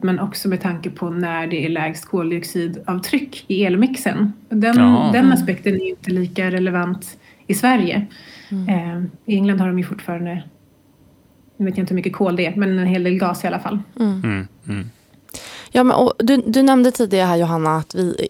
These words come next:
Speaker 3: faktiskt inte använder elnätets fulla kapacitet. Men jag tänkte prata lite om, vad, vad ser du för flaskhals-, vilka flaskhalsar finns i vårt nät idag som sätter begränsningar på, eh, ja, men vi pratar om kapacitetsbrist och liknande?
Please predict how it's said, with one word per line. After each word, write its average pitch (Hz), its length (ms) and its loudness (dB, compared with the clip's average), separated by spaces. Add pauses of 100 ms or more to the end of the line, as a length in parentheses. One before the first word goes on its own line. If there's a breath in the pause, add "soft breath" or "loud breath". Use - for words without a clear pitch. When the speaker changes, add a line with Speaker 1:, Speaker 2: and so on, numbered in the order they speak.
Speaker 3:
faktiskt 175 180 0
inte 180 160 0 (140)
använder 247 720 4
elnätets 147 880 0
fulla 147 320 0
kapacitet. - 840 -4 (300 loud breath)
Men 233 100 4
jag 240 60 2
tänkte 240 260 2
prata 233 280 -2
lite 214 200 0
om, 202 200 -2
vad, 233 380 2
vad 226 160 -2
ser 240 180 0
du 214 80 -2
för 214 120 -8
flaskhals-, - 960 -2 (260)
vilka 226 360 0
flaskhalsar 214 1300 -2
finns 170 340 -2
i 165 220 4
vårt 165 280 2
nät 156 300 0
idag 247 420 2 (260)
som - 220 -6
sätter 175 200 0
begränsningar 147 640 0
på, 135 420 2 (520 loud breath)
eh, - 360 0
ja, 196 60 4
men 190 180 2
vi 170 120 2
pratar 156 220 0
om 135 140 -2
kapacitetsbrist - 800 -8
och - 80 -12
liknande? - 420 -8